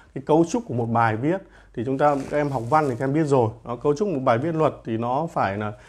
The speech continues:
theo hình thức là gì? Mở bài, thân bài và kết bài. Chúng ta không lên một cái gì đó viết nó, <laughs> nó, nó không có quy trình, nó không có các bước đầy đủ, nó dẫn nhập vào. Đấy là phần mở bài.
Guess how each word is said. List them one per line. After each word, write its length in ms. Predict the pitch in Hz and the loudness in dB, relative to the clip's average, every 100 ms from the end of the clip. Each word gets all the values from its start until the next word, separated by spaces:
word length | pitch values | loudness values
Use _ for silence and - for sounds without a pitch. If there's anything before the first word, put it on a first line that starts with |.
| - - | -20 -6
theo 160 | 139 139 | 0 2
hình 160 | 123 117 | 2 0
thức 200 | 190 127 | -2 0
là 160 | 120 | -2
gì? 280 | 110 113 113 - - | 0 0 -2 -6 -2
Mở 220 | 113 104 | 2 4
bài, 320 | 120 120 117 117 | 4 4 0 -2
thân 200 | 139 131 | -2 0
bài 200 | 123 117 | 0 0
và 120 | 120 | -4
kết 220 | 120 165 | -4 -2
bài. 160 | 131 117 - _ - | 0 0 -8 _ -16
Chúng 100 | 139 | -6
ta 140 | 147 135 - - - _ | -6 -6 -12 -20 -20 _
không 240 | 151 143 | -6 0
lên 240 | 143 143 131 | 2 2 0
một 100 | 117 | -4
cái 120 | 135 | -6
gì 180 | 131 120 | -4 -2
đó 180 | 117 127 | -2 -4
viết 340 | 127 165 175 | -2 -2 -2
nó, 360 | 131 127 131 143 - - _ _ 113 | -2 0 0 -4 -12 -20 _ _ -8
<laughs> 180 | 104 | 0
nó, 580 | 147 139 - - _ - | 0 0 -6 -20 _ -8
nó 240 | 127 143 147 | -4 -4 -4
không 160 | - 143 | -8 -4
có 120 | 143 139 | -4 2
quy 120 | 147 139 | 0 2
trình, 260 | 143 113 117 | 0 0 -4
nó 120 | 117 | -6
không 240 | 139 135 | -4 -2
có 140 | 143 143 | -2 -4
các 160 | 165 190 | -6 0
bước 320 | 180 220 220 | 2 2 0
đầy 200 | 120 117 | -2 0
đủ, 220 | 117 101 - - - | 0 -2 -4 -20 -10
nó 100 | 120 | -6
dẫn 260 | 147 175 | -4 0
nhập 220 | 165 127 - | 4 4 2
vào. 320 | 123 123 110 - - - - | 4 4 2 -4 -20 -20 -12
Đấy 100 | 131 | -8
là 100 | 127 | -6
phần 240 | 123 113 | -4 -2
mở 140 | 104 | -2
bài. 240 | 101 110 | 2 2